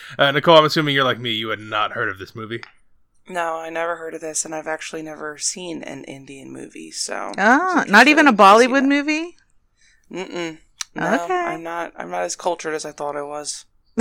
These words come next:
Speaker 1: This is also, this is a major blind spot for me. I, if I had to pick one region or country or type of movie I'd never watch, it's, you know, Indian films. I,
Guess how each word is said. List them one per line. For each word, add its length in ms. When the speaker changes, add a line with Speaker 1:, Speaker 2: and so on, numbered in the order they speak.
Speaker 1:
This 180
is 180
also, 480
this 140
is 80
a 100
major 600
blind 400
spot 320
for 160
me. 280
I, 300
if 220
I 140
had 140
to 60
pick 240
one 280
region 520
or 220
country 600
or 280
type 320
of 120
movie 360
I'd 180
never 240
watch, 300
it's, 200
you 100
know, 200
Indian 420
films. 560
I, 60